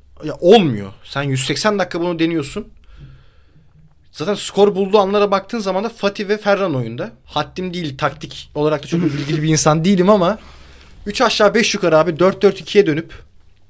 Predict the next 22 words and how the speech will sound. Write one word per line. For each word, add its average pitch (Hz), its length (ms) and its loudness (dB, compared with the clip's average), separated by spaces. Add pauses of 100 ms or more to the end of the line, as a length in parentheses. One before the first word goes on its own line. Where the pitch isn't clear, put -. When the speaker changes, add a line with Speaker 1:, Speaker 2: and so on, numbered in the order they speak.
(1200)
Speaker 1:
Ferran 180 380 4
Torres'i 170 480 -2
Lewandowski'nin 165 540 0
yanına 156 200 -4
atmasını 160 500 -4 (680)
Speaker 2:
Veya 135 180 4
Fatih. 135 140 6
Speaker 1:
bekliyordum. 123 360 -2 (360)
Yok, 185 140 2
Fatih'i, 190 480 0 (560)
Fatih 175 180 4
Speaker 2:
Ha, 160 60 6
Speaker 1:
Dembele, 202 280 10
Speaker 2:
dört 190 40 10
dört 165 80 2
ikinin 190 380 0
Speaker 1:
Fatih - 320 2
Dembele 202 200 8
Speaker 2:
dörtlünün, 180 140 6 (100)
ha, 165 60 4
Speaker 1:
çizgilerde 196 360 6
Speaker 2:
tamam. 247 180 4